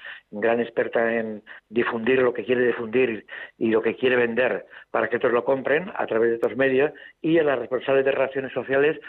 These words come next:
la periodista Cristina Castillo, que es la que lleva, eh, la que difunde esta cultura dentro de nuestro observatorio. Yo creo que ellas a lo mejor nos pueden concretar de una forma más explícita y más, y más, eh, determinada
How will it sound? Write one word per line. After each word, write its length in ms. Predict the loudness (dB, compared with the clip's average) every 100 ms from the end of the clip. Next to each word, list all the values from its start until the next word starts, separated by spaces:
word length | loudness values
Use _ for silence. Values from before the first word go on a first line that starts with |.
| -10 -2
la 140 | 0
periodista 400 | 0 0 -2 -2
Cristina 360 | -2 -4 -4 -2
Castillo, 560 | -4 -2 0 0 0 -2 -16 -8
que 80 | -2
es 40 | 2
la 120 | 0
que 100 | 0
lleva, 360 | 2 2 2 -2 -10 -12
eh, 580 | -2 2 4 2 0 -2
la 180 | -2 -2
que 120 | -4
difunde 640 | -4 -2 0 0 2 0 0
esta 180 | -4
cultura 500 | -4 -4 0 2 2 -2 -12
dentro 360 | -6 -2 0 0
de 60 | 0
nuestro 220 | -2 -4
observatorio. 680 | 0 0 0 0 0 0 -4 -10 _ -20 -4
Yo 120 | 0
creo 100 | 2
que 60 | 2
ellas 160 | 2 2
a 40 |
lo 60 | -2
mejor 200 | -2 -4
nos 120 | -4
pueden 220 | -2 -2
concretar 720 | 0 -2 0 0 2 0 0 -6 -20 _
de 140 | -4 0
una 160 | 0
forma 340 | 0 0 0 0
más 240 | 0 -2
explícita 800 | -6 -6 -4 -2 -2 2 2 0
y 60 | -2
más, 200 | -2 -4 -6 -6 -6 -6 _ -16 -16 -6
y 120 | -2
más, 320 | 0 2 0 0
eh, 140 | 0
determinada 880 | 2 0 0 -2 0 0 0 2 0